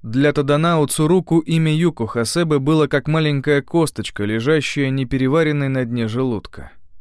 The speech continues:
Если бы о его жизни как офицера полиции был снят фильм, Хасебе был бы в нем одним из главных действующих лиц и в титрах значился на втором или третьем месте.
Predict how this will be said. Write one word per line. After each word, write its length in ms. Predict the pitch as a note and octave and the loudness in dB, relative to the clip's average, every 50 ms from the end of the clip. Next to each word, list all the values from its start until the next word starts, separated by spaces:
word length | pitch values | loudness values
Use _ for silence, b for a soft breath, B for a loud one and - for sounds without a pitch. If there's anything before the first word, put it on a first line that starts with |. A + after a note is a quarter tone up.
| - - - - - - - | -20 -18 -18 -18 -20 -16 -10
Если 420 | - A#2+ C#3+ E3+ F#3+ F3+ - E3+ | -4 0 2 2 2 2 0 0
бы 140 | D#3+ D#3 D#3+ | 0 2 2
о 20 | |
его 240 | D#3+ E3 E3 F#3 F#3+ | 2 2 2 2 2
жизни 400 | E3 D3 F#3+ G3+ F3+ D#3+ E3 D3+ | 2 0 0 -2 -2 -2 -2 -2
как 220 | C#3+ - D3 - D3+ | -2 -4 -4 -4 -4
офицера 460 | C3+ - D3 - - F#3 F3+ E3 D3 | -4 -4 -2 -2 -2 0 0 0 0
полиции 560 | - D#3+ D3+ D#3 F3+ F3+ D#3 - - B2+ A#2+ | 0 0 0 0 0 -2 -2 -4 -4 -4 -4
был 240 | A2 A2+ B2+ C3 B2 | -2 -2 -2 -2 -2
снят 320 | - - C#3 C#3 C3+ - | -2 -4 -4 -4 -4 -4
фильм, 420 | - - F3 F#3+ F#3 F3 D3+ B2+ - - | -6 -6 -4 -2 -2 -2 -2 -4 -6 -10
Хасебе 600 | - - - D3 C#3 C3+ - - F#3 F3+ E3+ D#3+ C#3+ | -12 -6 -2 -2 0 0 0 -2 -2 0 0 0 0
был 240 | C3 D#3 E3+ E3 | 2 2 0 2
бы 160 | D3 D3 D3 C3 | 2 2 0 2
в 80 | B2+ | 2
нем 240 | C#3+ D3+ D3+ C#3+ C#3 | 0 0 0 0 0
одним 420 | C3 B2 B2+ D3 D#3+ E3 D#3+ - - - | 0 0 -2 -2 0 0 -2 -2 -2 -2
из 180 | D3 C3 B2 | -4 -2 -2
главных 520 | A2+ C3 C3+ D3+ D3+ C#3+ C#3+ C#3+ C#3 B2 A#2 | -2 0 2 2 2 2 2 0 -2 -2 -2
действующих 760 | A#2+ C3 B2+ A#2 - - C3+ C3 C3 B2 - C#3+ C#3 - - | 0 0 0 0 -2 -4 -2 -2 -2 -2 -2 -4 -6 -4 -4
лиц 400 | C#3 A#2+ F#2 - - - - - - _ - - | -4 -4 -4 -6 -8 -12 -12 -14 -20 _ -8 -4
и 120 | C3 B2 | -4 -4
в 80 | A2+ - | -4 -4
титрах 420 | - F3+ F#3 E3+ - D#3 D3 A#2+ | -4 -4 -2 -2 0 0 0 0
значился 520 | A#2 C3+ D3+ D#3+ D#3 - D3+ C3+ - - C#3+ | 0 -2 -2 -2 0 0 -2 -2 -2 -2 -4
на 120 | C3+ B2+ | -4 -4
втором 440 | - - C#3+ C#3 D3 E3 D#3+ D#3 - - | -2 0 2 2 4 2 0 0 -4 -4
или 200 | D3+ D3+ D3 C#3 | -4 -2 0 0
третьем 460 | C3+ - C#3 C3 A#2 - - C3+ C#3 | 0 0 -2 -2 -2 -2 -4 -4 -4
месте. 480 | C#3+ C#3+ B2 G#2 - - - D2+ C#2 | -2 -2 -2 -4 -6 -8 -12 -14 -16